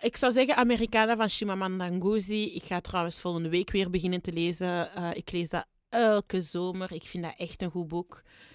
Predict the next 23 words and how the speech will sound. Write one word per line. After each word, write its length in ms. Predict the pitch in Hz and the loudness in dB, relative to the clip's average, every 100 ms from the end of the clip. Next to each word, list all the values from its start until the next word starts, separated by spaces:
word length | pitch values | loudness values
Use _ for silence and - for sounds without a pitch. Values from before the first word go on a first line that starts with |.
| - _ | -20 _
Dat 100 | - | -10
is 40 | 165 | -8
ook 80 | 180 | -6
een 80 | 185 | -4
van 80 | |
mijn 140 | 180 170 | -4 -2
favoriete 460 | 170 175 175 - 175 | -2 -2 -4 -6 -6
schrijfster. 680 | - - 196 196 - 220 185 _ _ _ _ _ _ - - | -6 0 0 0 -2 -2 -4 _ _ _ _ _ _ -4 4
En 180 | 202 | 4
toen 180 | - 277 | 4 2
ik 140 | 269 - | 2 2
jong 200 | 262 269 | 0 2
was, 200 | 269 247 | 0 -2
was 160 | 240 | -2
mijn 180 | 208 196 | 0 2
favoriet 500 | - 214 214 208 180 | 2 2 2 -2 0
boek 240 | 196 - - - - - - | 0 0 -8 -20 -20 -20 -8
voor 140 | - 185 | 0 0
de 100 | 180 | 4
Vlaming 380 | 180 185 208 | 4 4 4
onder 200 | 196 190 | 2 2
ons, 340 | 190 190 - - - | 2 -2 -4 -12 0
eh, 260 | 185 175 | 4 6